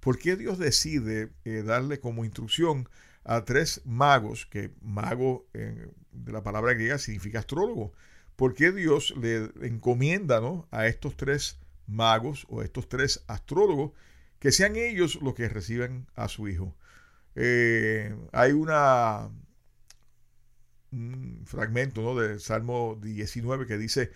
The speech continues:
"Los cielos cuentan la gloria de Dios, el firmamento proclaman la obra de sus manos". Un día transmite al otro la noticia, una noche a la otra comparte su saber, sin palabras, sin lenguaje, sin una voz perceptible.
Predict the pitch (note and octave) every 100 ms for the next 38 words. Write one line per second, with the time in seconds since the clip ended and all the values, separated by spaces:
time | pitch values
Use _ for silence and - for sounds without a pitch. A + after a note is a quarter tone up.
0 | - - - A#2 A#2+ - - - C#3 E3
1 | F3+ C3 A2+ G#2+ G#2+ A2+ A#2+ A2 G#2+ B2
2 | D#3+ C#3+ - A2+ G#2+ - A2 G#2 G#2 A2+
3 | C#3+ C#3+ A2 G#2+ A2+ C3 A2 G#2 A2 B2
4 | A2 G#2 - F2+ C#3+ G3+ G#2 A#2 C#3 D3+
5 | E3+ - - - - A#2 A2+ G2 D3+ E3
6 | C3+ - A#2 G#2+ C#3 F#3 A#2+ A2+ G#2+ G#2
7 | D3+ G3 - G#2+ A2+ - A2+ A#2+ C3+ C#3+
8 | C3+ A#2+ G#2 G#2+ E3+ D3+ A#2+ A2 G#2+ D3+
9 | G#3+ - A2+ B2 - A#2+ D3+ A#3 - -
10 | - _ - _ - - G2+ F#2+ G#2 G#2+
11 | C#3+ F3 E3+ - G#2+ G#2 G2 F#2+ G2 D#3
12 | D#3 D3 - _ - _ - - A#2 A#2
13 | A2+ C3+ E3 E3 C#3 E3+ - - - -
14 | - - - E2 E2+ - G#2+ - G2+ F#2+
15 | G#2+ G#2+